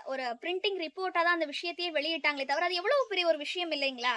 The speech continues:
ஒரு நம்பர் ஒன் பொசிஷன்ல இருக்க ஒரு நடிகர் ஒரு சினிமா துறையை திறந்து விட்டு அரசியல் களத்திற்கு வருகிறார் அப்படின்னா, அது அவர் வந்து வாய்மொழியாக கூறியிருக்கலாம் அப்படின்றது என்னோட ஒரு சின்ன ஒரு ஆதங்கம். ஏன்னா அரசியலுக்கு பேச்சாற்றல் ரொம்ப ரொம்ப முக்கியம்.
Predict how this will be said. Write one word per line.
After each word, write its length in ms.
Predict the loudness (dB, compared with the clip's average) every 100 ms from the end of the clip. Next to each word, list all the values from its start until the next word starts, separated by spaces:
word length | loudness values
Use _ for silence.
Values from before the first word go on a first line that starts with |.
| -2
ஒரு 140 | -8
நம்பர் 260 | -8 -2 0
ஒன் 120 | 0
பொசிஷன்ல 520 | -4 -6 -6 -2 0
இருக்க 180 | 0 -2
ஒரு 100 | -4
நடிகர் 400 | -4 -4 0 0
ஒரு 180 | 2 0
சினிமா 320 | -4 -4 0
துறையை 280 | 0 0 -2
திறந்து 320 | 0 0 2 -2
விட்டு 220 | 2 4
அரசியல் 400 | 4 2 -2 -2
களத்திற்கு 340 | -2 -2 -4
வருகிறார் 340 | -2 -2 -2 -2
அப்படின்னா, 320 | -4 -2 -4 -4 -18 -20 -2
அது 180 | 4 6
அவர் 160 | 6 4
வந்து 200 | -2 2
வாய்மொழியாக 680 | 2 2 -2 0 2 0 -2
கூறியிருக்கலாம் 640 | -2 -2 -2 -2 -4 -2
அப்படின்றது 440 | -4 -6 -6 -2
என்னோட 280 | -2 -2 -2
ஒரு 160 | -2 -4
சின்ன 300 | -6 -4 0
ஒரு 140 | 0
ஆதங்கம். 440 | 0 -2 -4 -10 -6
ஏன்னா 180 | -2 0
அரசியலுக்கு 600 | -2 -2 0 0 -4 -4
பேச்சாற்றல் 640 | -2 -2 0 -2 0 -6
ரொம்ப 240 | -6 -2 -2
ரொம்ப 180 | -2
முக்கியம். 380 | -4 -8 -14 -16